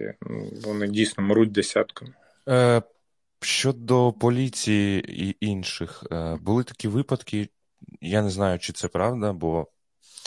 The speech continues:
Speaker 2: але, наприклад, в Кремінні казали, що частина людей, і в С-, і в Старобільську, зокрема, частина поліцейських перейшла там на бік,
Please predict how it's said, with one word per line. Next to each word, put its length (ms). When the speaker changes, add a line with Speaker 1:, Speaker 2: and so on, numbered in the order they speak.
Speaker 2:
але, 460
наприклад, 420
в 80
Кремінні 500
казали, 460
що 460
частина 520
людей, 460
і 220
в 60
С-, 400
і 100
в 60
Старобільську, 680
зокрема, 440
частина 440
поліцейських 680
перейшла 460
там 220
на 100
бік, 340